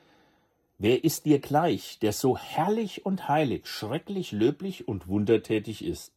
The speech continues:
Wow, oder? Unterschiedlicher kann's ja wohl gar nicht sein. Und müsste man diese fünf Attribute, also herrlich, heilig, schrecklich, löblich und wundertätig, auf Menschen übertragen,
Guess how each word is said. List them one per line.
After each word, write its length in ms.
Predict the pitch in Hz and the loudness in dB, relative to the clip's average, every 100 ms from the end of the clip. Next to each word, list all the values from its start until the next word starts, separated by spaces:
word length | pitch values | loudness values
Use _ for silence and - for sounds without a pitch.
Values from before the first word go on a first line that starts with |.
| _ | _
Wow, 460 | - 80 78 71 - _ _ _ | -10 -4 -2 -2 -8 _ _ _
oder? 340 | 87 90 127 123 _ _ _ _ | -8 -2 -2 -4 _ _ _ _
Unterschiedlicher 720 | 107 101 104 - 117 113 120 | 0 4 4 4 -4 0 0
kann's 260 | 101 90 90 | 0 0 0
ja 120 | 101 | -2
wohl 180 | 101 107 | 0 0
gar 180 | 95 92 | 0 0
nicht 220 | 95 - | 0 -2
sein. 300 | 185 208 - - _ _ _ _ _ - | 0 0 -2 -10 _ _ _ _ _ -4
Und 160 | 139 123 | -2 4
müsste 340 | 139 208 - | 6 6 4
man 180 | 190 151 | 2 2
diese 300 | 156 208 170 | 0 0 0
fünf 280 | - 233 - | 0 0 0
Attribute, 680 | - - 143 139 247 277 151 | -4 -2 -2 -2 -2 -2 0
also 260 | 95 104 | -2 -2
herrlich, 540 | 107 123 185 214 143 - | -4 -2 0 0 0 -2
heilig, 460 | 143 214 220 151 | -2 -2 -2 -4
schrecklich, 500 | - 147 220 - 139 | -6 -6 -6 -4 -4
löblich 480 | 104 139 254 220 175 | 0 0 0 -2 -4
und 200 | 117 113 | -4 -2
wundertätig, 720 | 127 180 196 185 170 170 160 | 0 0 0 -2 -2 -2 -2
auf 140 | - - | -4 -2
Menschen 400 | 214 262 - 120 | -2 -2 -2 -2
übertragen, 760 | 107 104 107 98 110 190 214 | 2 2 2 0 0 0 -4